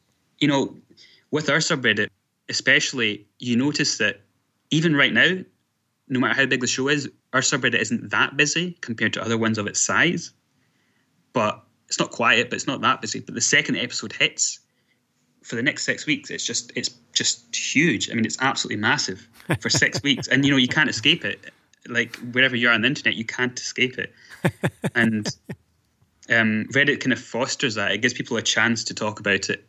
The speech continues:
Speaker 1: And, yeah, I don't know if that'll be repeated with, you know, so many big shows now dropping at once.
Speaker 2: Hmm.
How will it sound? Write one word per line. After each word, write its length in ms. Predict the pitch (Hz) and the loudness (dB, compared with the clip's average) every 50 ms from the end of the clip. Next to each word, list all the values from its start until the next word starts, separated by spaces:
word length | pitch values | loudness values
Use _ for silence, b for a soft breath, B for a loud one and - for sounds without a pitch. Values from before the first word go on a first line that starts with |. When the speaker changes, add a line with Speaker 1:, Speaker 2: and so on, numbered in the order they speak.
| _ - | _ -2
Speaker 1:
And, 300 | 117 110 101 104 101 - - _ _ _ _ | 0 0 0 0 -2 -6 -10 _ _ _ _
yeah, 300 | 127 120 107 107 98 90 b b b b b b b b b b _ _ _ - | 0 2 4 4 2 0 b b b b b b b b b b _ _ _ -2
I 80 | 117 | 0
don't 160 | 110 131 143 - | 0 2 2 2
know 80 | 139 | 2
if 80 | 123 - | 2 0
that'll 180 | 117 110 98 | 0 -2 0
be 140 | 101 117 101 | 0 0 -2
repeated 520 | 98 98 - 127 123 - 120 107 110 - - | -2 0 0 -2 0 0 -4 -4 -4 -8 -6
with, 520 | - 107 110 104 - - - - - - - _ _ _ _ _ _ _ _ _ _ _ _ _ _ _ | -4 -6 -6 -4 -6 -8 -8 -8 -10 -12 -16 _ _ _ _ _ _ _ _ _ _ _ _ _ _ _
you 100 | _ 123 127 | _ 0 2
know, 60 | 107 | 4
so 200 | - - - 131 | 4 4 6 6
many 180 | 120 117 113 107 | 6 6 6 6
big 160 | 117 107 101 | 4 2 2
shows 180 | - 117 110 104 | 0 0 0 0
now 200 | 107 104 104 101 101 101 - _ | 2 2 2 0 -2 -6 -12 _
dropping 340 | - 117 110 110 - 104 101 | -4 -4 -4 -2 -2 -4 -4
at 80 | 98 - | -2 -2
once. 460 | 104 113 113 110 107 - - - - _ _ _ _ _ _ - _ _ _ _ | -2 -2 -2 -2 -4 -4 -6 -10 -14 _ _ _ _ _ _ -20 _ _ _ _
Speaker 2:
Hmm. 160 | - 123 110 | -2 0 0